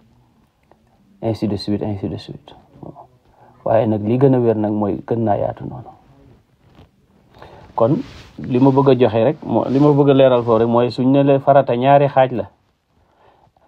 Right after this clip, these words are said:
Da nga naan ñaari xaaj la, in regard to what?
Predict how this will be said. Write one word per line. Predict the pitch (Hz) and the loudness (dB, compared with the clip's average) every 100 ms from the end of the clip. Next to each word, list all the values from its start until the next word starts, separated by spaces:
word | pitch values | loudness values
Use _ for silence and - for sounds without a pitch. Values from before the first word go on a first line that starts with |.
| _ | _
Da | - | -10
nga | 95 | -6
naan | 107 110 | -4 -2
ñaari | 113 113 113 | 0 0 0
xaaj | - 98 | -2 -2
la, | - | -2
in | 110 | -6
regard | 110 113 110 104 | -4 2 2 2
to | - | 0
what? | 127 143 - - | 2 2 -2 -20